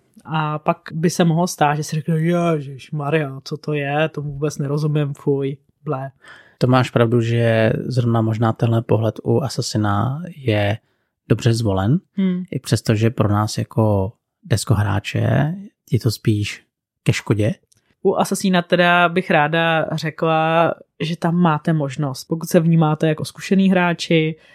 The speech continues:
Speaker 1: a chcete začít rovnou s plnou verzí pravidel, tak můžete.
Speaker 2: Jo, je to tak. Na druhou stranu, a to už jsem říkal, a nechci se moc opakovat, že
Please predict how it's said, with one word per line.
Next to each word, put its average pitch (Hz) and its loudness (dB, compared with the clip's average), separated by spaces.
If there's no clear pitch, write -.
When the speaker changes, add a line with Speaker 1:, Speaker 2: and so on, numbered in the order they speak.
Speaker 1:
a - -4
chcete 165 0
začít 156 -2
rovnou 175 4
s - -14
plnou 165 0
verzí 143 -4
pravidel, 165 0
tak - -8
můžete. 147 -6
Speaker 2:
Jo, 196 4
je 143 4
to 185 4
tak. 127 0
Na 131 4
druhou 127 2
stranu, 123 0
a 117 2
to 123 4
už 113 0
jsem 110 0
říkal, 127 2
a - -2
nechci 110 -2
se 113 -4
moc 107 -2
opakovat, 120 0
že 107 -4